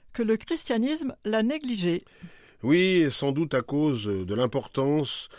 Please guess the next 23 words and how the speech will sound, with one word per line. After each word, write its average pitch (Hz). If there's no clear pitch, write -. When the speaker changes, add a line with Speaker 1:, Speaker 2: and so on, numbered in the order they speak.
Speaker 2:
que -
le 110
porc 135
avait 113
déjà 113
dans 98
l'alimentation 110
des 101
peuples 95
méditerranéens, 98
des 92
Romains, 104
hein, 92
bien 87
sûr. 117
Euh, 90
par 107
contre, 190
le 107
juda-, 123
le 104
judaïsme 127
l'a 101